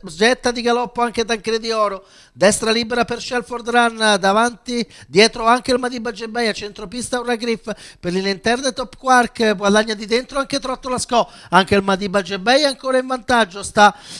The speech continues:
muovendo, eh, con decisione all'esterno Urra Griff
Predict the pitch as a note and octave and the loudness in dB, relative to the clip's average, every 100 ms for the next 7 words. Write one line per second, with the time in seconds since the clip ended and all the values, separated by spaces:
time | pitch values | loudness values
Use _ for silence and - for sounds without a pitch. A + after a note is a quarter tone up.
0 | - D#3 F3 A3+ B3 C4 A#3 A3 G#3 G3+ | -14 -6 2 2 2 -4 -4 -4 2 4
1 | G3 F#3 A3+ A#3 A#3 G3+ G3+ A#3+ B3+ A3+ | 4 2 -8 -10 -8 -6 -4 -6 -8 -12
2 | B3+ B3+ B3 A#3+ A#3 G#3+ A3+ B3+ B3+ - | -8 -8 -6 -6 -4 -2 2 2 2 -2
3 | C4 C4 C4 B3+ C4+ C4+ A#3 C#4 B3+ - | -2 -2 -4 -8 0 0 0 -4 -4 -6